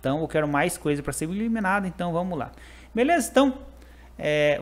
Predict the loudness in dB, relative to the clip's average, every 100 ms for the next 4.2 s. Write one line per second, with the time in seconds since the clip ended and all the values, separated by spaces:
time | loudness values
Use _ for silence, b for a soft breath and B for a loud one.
0 | 4 6 8 6 8 8 8 6 4 4
1 | 2 0 2 6 6 6 0 2 2 2
2 | 0 -4 0 0 0 2 4 4 2 -4
3 | -14 -16 -20 -20 -20 -6 0 2 4 2
4 | 2